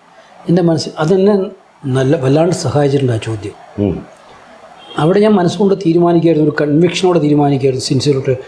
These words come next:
Speaker 1: എന്നെ ജയിപ്പിച്ച ഇവിടെ നിന്നാൽ ഞാൻ ഈ നാട്ടിലെ ജനങ്ങളോടൊപ്പം ആവും കൂടുതൽ സമയം എന്നുള്ള നിശ്ചയദാർഢ്യം എനിക്ക് ഉണ്ടാക്കി തന്നത് ആ ചോദ്യമാണെന്നാണ് ഞാനിപ്പോൾ വിശ്വസിക്കുന്നത്.
Speaker 2: ഉം.
Speaker 1: അപ്പം അത് അനുസരിച്ച് ഞാൻ പിന്നെ ആലപ്പുഴ വിട്ട് പോയിട്ടേ ഇല്ല.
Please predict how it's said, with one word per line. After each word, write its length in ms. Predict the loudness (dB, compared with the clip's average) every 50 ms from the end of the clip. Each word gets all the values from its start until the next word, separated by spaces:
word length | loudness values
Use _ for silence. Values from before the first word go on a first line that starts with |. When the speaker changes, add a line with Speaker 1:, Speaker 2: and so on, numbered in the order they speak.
| -20 -20 -20 -20 -8 -4
Speaker 1:
എന്നെ 240 | 0 2 2 4 2
ജയിപ്പിച്ച 440 | 4 4 2 2 2 0 -2 -2 0
ഇവിടെ 300 | 0 2 2 0 0 0
നിന്നാൽ 380 | 0 0 0 0 -2 -2 -2 -2
ഞാൻ 180 | 0 0 2 2
ഈ 120 | 2 2
നാട്ടിലെ 500 | 2 0 0 -2 -4 -4 -2 -2 -2 -4 -6 -12 -20 -20 -20 -20 -20 -20 -20 -20 -20 -20 -20 -20 -20 -20 -16 -8 -2
ജനങ്ങളോടൊപ്പം 640 | 0 2 2 4 2 2 2 0 0 0 0 0 0
ആവും 240 | 0 -2 -2 -4 -6 -8
കൂടുതൽ 240 | -8 -6 -6 -4 -4
സമയം 460 | -6 -6 -6 -8 -6 -6 -6 -6 -4
എന്നുള്ള 240 | -4 -2 -2 -2 -2 -4 -6 -8 -4 -2
നിശ്ചയദാർഢ്യം 600 | -2 -2 0 0 0 0 0 0 -2 -2 -2 -2
എനിക്ക് 200 | -2 -2 -4 -4
ഉണ്ടാക്കി 260 | -4 -2 -2 -2 -2
തന്നത് 260 | -2 -2 -2 -2 -2
ആ 60 | -2 -2
ചോദ്യമാണെന്നാണ് 840 | -2 -2 -2 0 0 0 0 -2 -2 -4 -6 -4 -2 -2 -2 -2 -4 -6 -14 -20 -8 -4
ഞാനിപ്പോൾ 340 | 0 0 0 2 2 2 0
വിശ്വസിക്കുന്നത്. 500 | 0 0 -4 -6 -8 -8 -8 -8 -10 -12 -16 -20 _ -20 -20 _ -6 -2 -2
Speaker 2:
ഉം. 180 | -2 -2 -4 -8 -14 -20 -20 -20 -20 -20 -20 -20 -20 -20 -20 -20 -20 -20 -20 -20 -20 -20 -20 -20 -20 -20 -12 -8 -6
Speaker 1:
അപ്പം 160 | -4 -2 0
അത് 360 | 0 2 2 2 2 0 -2 -6 -10 -14 -20 -20 -20 -20 -20 -10 -4 -2
അനുസരിച്ച് 640 | 0 2 2 2 0 0 2 2 2 2 0 -2 -6 -8 -6 -2
ഞാൻ 240 | 0 0 2 2
പിന്നെ 460 | 2 2 2 2 2 0 0 -4 -6 -12 -16 -20 -20 -20 -20 -20 -20 -20 -18 -8 -4
ആലപ്പുഴ 340 | -2 0 0 0 0 0 0
വിട്ട് 320 | 0 0 0 -2 -2 0
പോയിട്ടേ 280 | 0 0 2 2 2 0
ഇല്ല. 300 | 0 0 -4 -10 -14